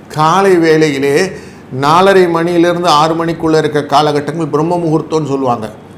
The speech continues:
இந்த ரோகிணி நட்சத்திரம்ங்கிறது பிரம்மா அதிதேவதை. அப்போ அந்த பிரம்மாக்குள்ள தான் இவர் உட்கார்றாரு. அப்போ அந்த பிரம்ம முகூர்த்தத்தை முதலில் பிடித்துக் கொள்ளுங்கள்.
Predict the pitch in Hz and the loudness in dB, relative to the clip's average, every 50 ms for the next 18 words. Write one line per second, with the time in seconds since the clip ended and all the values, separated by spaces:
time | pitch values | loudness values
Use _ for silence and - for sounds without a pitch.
0 | - - 147 143 139 147 139 147 170 196 220 220 220 233 220 208 196 185 - - | -16 -12 -6 -2 0 0 2 4 4 6 6 6 6 4 2 2 0 0 -2 -2
1 | 185 180 - - 175 175 175 175 160 175 175 185 196 160 151 160 165 165 170 180 | -4 -2 -2 0 0 0 0 0 0 0 2 2 2 2 2 0 0 2 2 2
2 | 175 165 147 - - - 139 156 156 160 156 147 139 131 - 113 - - - - | 2 0 0 -2 -4 -4 -2 -2 0 2 2 0 0 -2 -4 -8 -12 -12 -16 -20
3 | - - - - - - - - 147 208 180 165 160 147 127 143 160 175 196 208 | -20 -20 -20 -20 -10 -6 -4 -2 2 2 2 2 2 0 0 2 2 2 2 4
4 | 233 240 226 220 202 196 196 185 180 208 208 185 175 170 165 160 151 151 147 147 | 4 4 4 4 4 4 6 6 4 4 2 2 2 2 4 4 4 4 2 2
5 | 165 165 160 147 139 131 113 - - - - - - - - - - - - - | 2 2 2 2 0 -4 -4 -6 -10 -16 -20 -20 -20 -20 -20 -20 -20 -20 -16 -16
6 | 135 - - 139 127 113 107 113 127 151 175 208 247 240 247 233 208 220 214 220 | -12 -10 -8 -8 -8 -8 -4 -2 0 0 0 0 0 0 2 4 4 4 4 4
7 | 208 190 - - 202 220 185 151 151 160 160 156 156 131 127 123 - - - 113 | 2 -2 0 0 -2 -2 -2 -2 -2 -2 -2 -4 -6 -8 -10 -10 -12 -12 -14 -14
8 | 110 104 107 107 | -14 -14 -16 -18